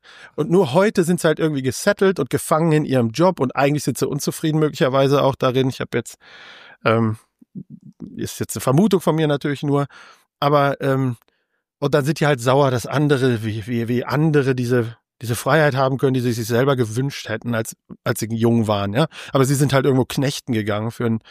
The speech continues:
ähm, in irgendeiner Großberatung als Junior, ja, während der Partner da irgendwie die fünf Mille pro Tag eingestrichen hat für eine Präsentation, die jemand für dreihundert Euro gebaut hat.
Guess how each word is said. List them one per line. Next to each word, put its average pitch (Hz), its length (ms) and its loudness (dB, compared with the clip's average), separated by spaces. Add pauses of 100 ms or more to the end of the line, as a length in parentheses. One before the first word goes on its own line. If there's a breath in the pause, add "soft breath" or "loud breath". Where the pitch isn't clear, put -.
(460 loud breath)
ähm, 120 320 2
in 127 160 2
irgendeiner 127 400 0
Großberatung 110 920 0
als 120 300 -2
Junior, 131 520 2 (340 loud breath)
ja, 123 220 2
während 123 240 2
der 120 100 2
Partner 135 340 0
da 127 100 2
irgendwie 131 320 2
die 123 100 2
fünf - 280 -2
Mille 139 220 4
pro 117 180 -6
Tag 117 220 -4
eingestrichen 120 720 -2
hat 139 120 2
für - 120 0
eine 127 100 0
Präsentation, 139 580 0
die 131 80 0
jemand 131 260 2
für 131 140 -2
dreihundert 120 480 2
Euro 120 240 0
gebaut 98 400 -4
hat. 101 160 -12